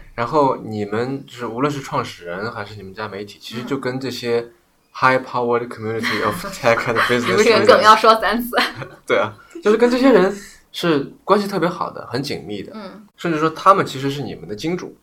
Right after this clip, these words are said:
Speaker 1: 因为他们在订这个杂志。
Speaker 2: 嗯。
Speaker 1: 但是与此同时呢，你们，他也是你们的报道的对象。
Speaker 2: 嗯。
Speaker 1: 那在这个时候，你要怎么样保证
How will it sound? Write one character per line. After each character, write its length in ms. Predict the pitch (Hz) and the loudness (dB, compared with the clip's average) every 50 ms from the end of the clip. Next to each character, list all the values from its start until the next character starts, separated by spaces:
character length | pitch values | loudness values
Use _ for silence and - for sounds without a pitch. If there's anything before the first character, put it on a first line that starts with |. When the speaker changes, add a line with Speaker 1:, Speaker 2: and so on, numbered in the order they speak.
| _ _ | _ _
Speaker 1:
因 40 | - | -10
为 60 | 120 | -8
他 140 | 117 - 139 | -2 -2 -2
们 100 | 147 147 | 0 0
在 80 | 131 117 | -2 -4
订 420 | 120 - - 240 226 - 87 - | -4 -4 -4 -4 -4 -4 -6 -8
这 120 | - - 104 | -10 -10 -10
个 60 | 101 | -8
杂 180 | - - - | -8 -10 -12
志。 200 | - - - - - _ | -14 -16 -20 -20 -20 _
Speaker 2:
嗯。 260 | - 196 190 185 180 - _ _ _ _ - _ _ _ _ _ | -18 -16 -16 -16 -18 -20 _ _ _ _ -20 _ _ _ _ _
Speaker 1:
但 140 | - 190 190 | -6 -6 -4
是 100 | 180 156 | -2 -2
与 80 | 143 | -2
此 120 | - - - | -2 -4 -6
同 160 | - 120 147 | -4 -4 -4
时 120 | - - 139 | -4 -2 -2
呢， 200 | 160 170 170 - - - - _ _ | -2 -2 -4 -8 -16 -20 -20 _ _
你 80 | - 110 | -6 -4
们， 300 | 117 123 139 139 - - _ _ | -2 -2 -2 -4 -8 -14 _ _
他 140 | - - - | -6 -2 0
也 120 | 208 139 101 | 0 0 0
是 120 | 110 139 | -2 -6
你 60 | 131 | -8
们 120 | 104 95 101 | -8 -8 -10
的 80 | 107 | -6
报 180 | 104 - 170 156 | 0 2 2 2
道 140 | - - - | 2 0 -6
的 80 | - | -6
对 180 | - - - - | -8 -8 -6 -6
象。 180 | 247 - - - - | -6 -8 -12 -14 -14
Speaker 2:
嗯。 320 | - 208 196 180 - - - _ _ _ _ _ _ _ _ _ _ _ _ _ _ | -14 -14 -14 -14 -14 -18 -20 _ _ _ _ _ _ _ _ _ _ _ _ _ _
Speaker 1:
那 60 | - | -2
在 100 | 175 202 | 0 2
这 120 | 202 208 220 | 4 4 4
个 40 | 196 | 4
时 120 | - 156 | 4 2
候， 80 | 143 127 | 0 0
你 160 | 117 104 98 | -2 -2 2
要 120 | 117 135 | 4 4
怎 160 | 139 - 98 | 4 4 -2
么 80 | 90 98 | -4 -2
样 180 | 113 123 120 120 | -2 -2 -2 0
保 220 | - 98 67 - | 0 -2 -2 -2
证 400 | - 139 135 123 107 95 90 - | -2 -2 -2 -2 -2 -6 -10 -14